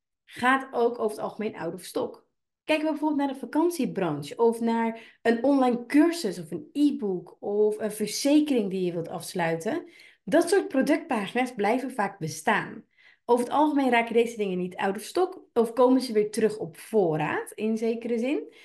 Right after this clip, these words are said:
En daarbij kun je dus altijd vanuit gaan dat je zo'n productpagina wel makkelijk kunt gebruiken en daarbij dus ook beter is voor de conversie. Het moment dat ik een blogartikel schrijf over, ehm, nou, het, een, een landbouwvakantiepark, laten we Hof van Saxe nemen,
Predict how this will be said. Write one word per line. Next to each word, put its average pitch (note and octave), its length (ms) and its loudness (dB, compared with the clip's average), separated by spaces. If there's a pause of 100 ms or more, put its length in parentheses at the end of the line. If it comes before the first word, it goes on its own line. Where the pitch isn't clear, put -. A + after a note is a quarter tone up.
(280)
En B3+ 280 2
daarbij C4+ 440 2
kun C4+ 220 -4
je C4 60 -2
dus A#3+ 200 -2
altijd C4+ 260 -6
vanuit A#3 260 0
gaan A3 120 -4
dat G#3+ 100 0
je G#3 60 0
zo'n F#3 160 -6
productpagina G#3+ 760 -4
wel C4+ 280 4
makkelijk D4 320 -2
kunt E3 160 -2
gebruiken E3 420 -4
en B3 60 0
daarbij G#3+ 260 2
dus G#3+ 140 -2
ook G#3 120 -6
beter F3+ 280 -2
is - 120 -10
voor A3 80 -6
de G#3+ 60 -4
conversie. G#3+ 800 -2 (320)
Het A#3 160 2
moment B3 260 2
dat A#3+ 140 -2
ik A#3+ 180 -6
een G#3 100 -2
blogartikel A3+ 640 -4
schrijf G3+ 460 -2 (440)
over, G#3+ 800 2
ehm, G#3 800 -4
nou, F#3 280 -2
het, - 160 -6
een, G#3+ 280 -2
een G#3 140 0
landbouwvakantiepark, G#3+ 1160 2
laten F#3+ 200 -4
we F#3 80 -6
Hof G#3 100 -8
van G#3 100 -4
Saxe D4 320 -2
nemen, E3+ 520 -4